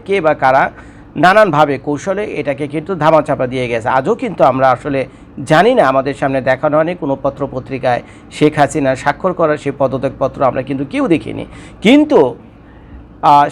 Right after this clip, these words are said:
শেখ হাসিনাকে কিন্তু বাংলাদেশে থাকা অব-, সরি, ভারতে থাকা অবস্থায় বেশ কয়েকটি অডিও বার্তায় তাকে বলতে শোনা গেছে, সে কিন্তু দাবি করেছে বর্তমানে বাংলাদেশের বৈধ প্রধানমন্ত্রী কিন্তু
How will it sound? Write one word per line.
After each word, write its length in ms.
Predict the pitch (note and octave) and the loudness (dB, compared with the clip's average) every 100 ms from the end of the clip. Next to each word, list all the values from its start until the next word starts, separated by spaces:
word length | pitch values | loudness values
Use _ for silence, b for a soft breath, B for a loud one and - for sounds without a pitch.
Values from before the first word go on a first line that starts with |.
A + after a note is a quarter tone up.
| - | -2
শেখ 160 | F3+ G#3 | -2 2
হাসিনাকে 440 | G3+ C4 C#4 C#4+ | 0 0 -2 -2
কিন্তু 220 | C#4 G#3 G3+ | -6 -2 2
বাংলাদেশে 500 | E3+ E3 D#3+ D#3+ F3+ | 4 2 0 -4 -6
থাকা 300 | - D3+ D#3+ - | -2 0 2 2
অব-, 140 | D3+ D3+ | -2 -2
সরি, 260 | E3+ C3+ | 2 2
ভারতে 400 | B2+ C#3+ E3+ E3+ D3+ | 2 2 2 2 -2
থাকা 260 | D#3 D3+ | -2 2
অবস্থায় 420 | C#3 C#3+ E3 D3+ | 2 2 -2 -2
বেশ 180 | C3 G3+ - | -2 -4 0
কয়েকটি 280 | F3 D#3+ D#3 | 0 0 -2
অডিও 320 | C#3+ C#3+ D3 | -2 0 0
বার্তায় 360 | C#3 D3 D3 B2+ | 2 0 0 -2
তাকে 160 | C3 C3+ | -2 -4
বলতে 260 | B2+ C#3 C#3+ | -6 -6 -6
শোনা 240 | C#3 C#3 | -6 -4
গেছে, 260 | C3+ C3+ G#3 F#3 | -2 -4 -4 -8
সে 80 | |
কিন্তু 240 | D3+ C#3+ C3+ | -6 -4 0
দাবি 280 | C3 C3+ E3+ | 2 2 0
করেছে 460 | G#3 G#3 F3 C#3+ - B B - - | 0 0 0 -4 -6 B B -16 -2
বর্তমানে 440 | C#3+ D3 C#3+ C#3+ | -2 0 0 0
বাংলাদেশের 540 | C3 B2+ B2+ C3+ F3+ | 2 0 0 -4 -6
বৈধ 260 | C#3+ B2+ B2+ | -4 -4 -4
প্রধানমন্ত্রী 600 | D3+ C#3 B2+ B2+ B2 C#3+ | -4 -2 -2 -2 -4 -6
কিন্তু 320 | C3 D3 D3+ | -2 -2 2